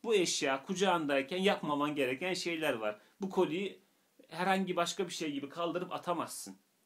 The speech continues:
E çünkü içindeki şeyler hassas. Ona göre davranman lazım. Patlayıcı bir madde var. Kucağında, e, atıyorum, dinamitle dolu bir kasa var. E, öyle sallana sallana gidemezsin yani. Çünkü içindeki şeyler hassas.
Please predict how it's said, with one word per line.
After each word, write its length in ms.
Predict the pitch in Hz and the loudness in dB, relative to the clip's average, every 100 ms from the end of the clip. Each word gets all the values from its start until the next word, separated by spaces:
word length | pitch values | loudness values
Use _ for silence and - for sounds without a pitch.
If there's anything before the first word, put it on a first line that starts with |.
| _ | _
E 40 | |
çünkü 260 | 120 151 143 | -14 -12 -10
içindeki 400 | 143 143 139 139 | -8 -6 -6 -8
şeyler 300 | - 120 156 | -10 -6 -6
hassas. 640 | 156 131 - 120 - - - _ _ _ _ _ _ _ _ _ _ _ _ _ _ _ _ _ - | -6 -6 -4 -4 -6 -10 -14 _ _ _ _ _ _ _ _ _ _ _ _ _ _ _ _ _ -4
Ona 180 | 143 151 | 0 2
göre 300 | 143 131 107 | 2 0 0
davranman 640 | 107 107 101 101 98 98 | 0 0 -2 -4 -6 -6
lazım. 300 | 95 95 - - | -8 -10 -14 -12
Patlayıcı 560 | - 139 113 113 117 | -8 -8 -6 -6 -4
bir 40 | 135 | -6
madde 400 | 127 123 123 120 | -4 -6 -4 -2
var. 180 | 107 - | -4 -4
Kucağında, 680 | 147 139 131 120 127 160 - _ _ _ - | -4 0 2 2 0 -2 -4 _ _ _ -12
e, 220 | 113 113 113 | -8 -6 -6
atıyorum, 480 | 127 117 131 120 107 - _ _ _ 120 | -8 -10 -8 -8 -8 -14 _ _ _ -10
dinamitle 640 | 123 147 151 165 156 123 | -4 -2 0 -2 -4 -4
dolu 300 | 120 117 139 | -4 -4 -2
bir 120 | 143 | -2
kasa 400 | 143 139 - 135 | -2 -4 -2 0
var. 300 | 107 92 - - _ _ _ _ _ - | 0 -4 -8 -18 _ _ _ _ _ -12
E, 60 | 123 | -6
öyle 280 | 143 143 | 0 0
sallana 460 | 147 - 135 139 139 | 0 -2 0 0 -2
sallana 400 | - 131 127 127 | -2 -2 -2 -4
gidemezsin 640 | 127 120 120 113 - - 104 | -6 -4 -4 -4 -6 -6 -8
yani. 220 | 98 98 | -8 -10
Çünkü 260 | - 117 117 | -10 -12 -10
içindeki 460 | - 123 120 - | -10 -6 -8 -6
şeyler 260 | - 113 139 | -6 -4 -4
hassas. 640 | 135 123 - 113 - - | -6 -4 -4 -4 -6 -10